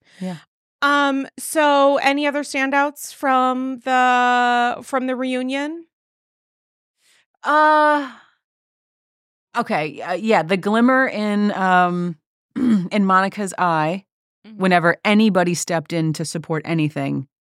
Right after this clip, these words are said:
Speaker 1: that she was saying. She talked about being excommunicated and then trying to get back in and how hard that was to get back in. And Heather says,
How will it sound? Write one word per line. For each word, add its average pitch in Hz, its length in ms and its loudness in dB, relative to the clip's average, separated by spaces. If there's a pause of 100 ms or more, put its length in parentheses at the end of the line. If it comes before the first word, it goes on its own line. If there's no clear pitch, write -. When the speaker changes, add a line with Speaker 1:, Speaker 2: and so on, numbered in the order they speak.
(120)
Speaker 1:
that 151 220 -6
she - 140 -10
was 143 120 -6
saying. 139 280 -8
She - 120 -12
talked 160 200 -4
about 147 200 0
being 147 240 2
excommunicated 175 800 2
and 151 120 2
then 139 100 4
trying 147 240 0
to 147 60 4
get 139 140 0
back 139 280 -2
in 190 200 0
and 165 120 2
how 139 140 4
hard 170 320 2
that 151 100 4
was 160 200 0
to 156 60 -2
get 143 140 -2
back 143 180 -2
in. 160 220 0 (320)
And 156 140 0
Heather 160 440 2 (200)
says, 147 500 0